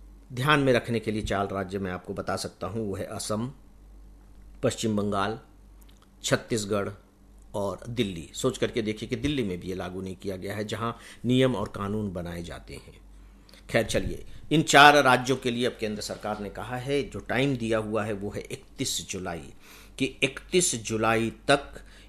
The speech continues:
एक देश एक राशन कार्ड की व्यवस्था लागू की जानी चाहिए, क्योंकि अब आप इसे जीवन के अधिकार से जोड़िए कि जो भोजन का अधिकार है,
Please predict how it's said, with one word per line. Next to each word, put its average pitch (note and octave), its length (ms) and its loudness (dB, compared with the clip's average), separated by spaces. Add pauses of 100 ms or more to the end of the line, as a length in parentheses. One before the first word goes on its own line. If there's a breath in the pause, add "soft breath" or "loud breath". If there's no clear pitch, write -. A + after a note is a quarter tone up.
(140)
एक D3 380 8
देश A#2+ 580 2 (280)
एक C#3 400 6
राशन A2+ 760 0 (120)
कार्ड A2+ 340 2
की A2 180 -6
व्यवस्था G2+ 520 -4
लागू G#2 560 -2
की A2 200 -4
जानी G2+ 340 -2
चाहिए, G2+ 640 -4
क्योंकि E3+ 640 4
अब A2 360 -2 (200)
आप A2+ 160 -4
इसे A2 160 -2
जीवन G#2 300 -2
के G2+ 120 -4
अधिकार F#2+ 320 -6
से F#2+ 140 -6
जोड़िए C3+ 460 4 (380 loud breath)
कि C#3+ 80 2
जो C3+ 140 8
भोजन F3+ 520 8
का D#3 180 0
अधिकार A2+ 520 -2
है, - 240 -16